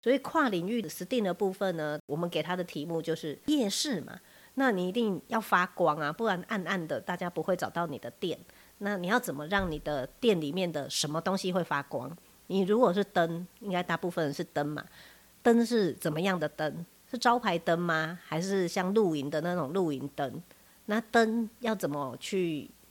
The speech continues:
产生电？是电池呢，还是插电？就让孩子自己去思考，因为他是老板。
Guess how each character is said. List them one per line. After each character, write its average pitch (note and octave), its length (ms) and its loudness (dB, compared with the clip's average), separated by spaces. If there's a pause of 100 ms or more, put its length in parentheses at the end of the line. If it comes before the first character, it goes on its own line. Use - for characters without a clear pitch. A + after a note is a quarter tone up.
产 D#3 240 -2
生 F#3+ 500 0
电？ G#3+ 240 2 (400)
是 - 140 -2
电 A3+ 260 2
池 D3 280 -2
呢， D3+ 280 -4
还 D#3 80 -4
是 G3+ 120 -2
插 E3+ 320 -2
电？ F3+ 260 -4 (340)
就 E3+ 300 -2
让 A#3 160 0
孩 F#3+ 160 0
子 D#3+ 140 -6
自 F#3+ 120 -8
己 E3 80 0
去 E3 220 -4
思 D3+ 320 -8
考， - 180 -12 (120)
因 A3+ 80 2
为 A3 60 6
他 F#3 120 -2
是 F3+ 140 -2
老 - 260 -6
板。 - 120 -10